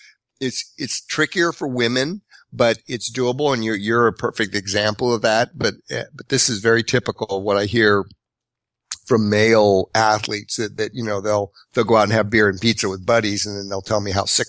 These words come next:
they're feeling, but they can go right back into <laughs> exercising all day.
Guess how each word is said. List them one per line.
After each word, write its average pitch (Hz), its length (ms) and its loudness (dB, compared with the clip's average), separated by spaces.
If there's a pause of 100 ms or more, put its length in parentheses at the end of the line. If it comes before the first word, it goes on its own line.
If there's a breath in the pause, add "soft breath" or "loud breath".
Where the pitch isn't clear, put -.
they're 101 140 -2
feeling, 101 400 -6 (400 loud breath)
but 107 200 2 (260)
they 120 120 2
can 107 100 -6
go 104 100 -2
right 104 240 2
back 104 260 0
into 98 400 -8 (360)
<laughs> - 800 -4
exercising 101 800 -2
all 98 200 -4
day. 98 400 -2